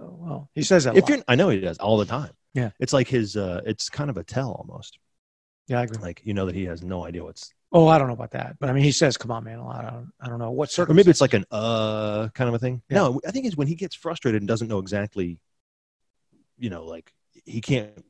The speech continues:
Speaker 2: quite, and I'm not saying it's because of his cognitive ability or anything like that. I'm just saying, like,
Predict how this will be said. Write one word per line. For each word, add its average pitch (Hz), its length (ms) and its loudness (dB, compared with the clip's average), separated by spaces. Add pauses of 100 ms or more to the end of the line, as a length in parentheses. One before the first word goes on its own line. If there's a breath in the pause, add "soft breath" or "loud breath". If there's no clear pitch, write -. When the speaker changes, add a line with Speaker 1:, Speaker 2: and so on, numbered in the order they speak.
(100)
Speaker 2:
quite, - 240 -4
and 165 100 4
I'm 190 80 0
not 143 140 -2
saying 98 260 0 (200)
it's - 160 -10
because 98 400 -4
of 92 60 -4
his 85 100 -10
cognitive 92 360 -8
ability 87 260 -2
or - 20 -8
anything 85 140 -12
like - 100 -18
that. 117 100 0
I'm 107 60 -2
just 101 100 -6
saying, 101 120 -4
like, 90 140 -12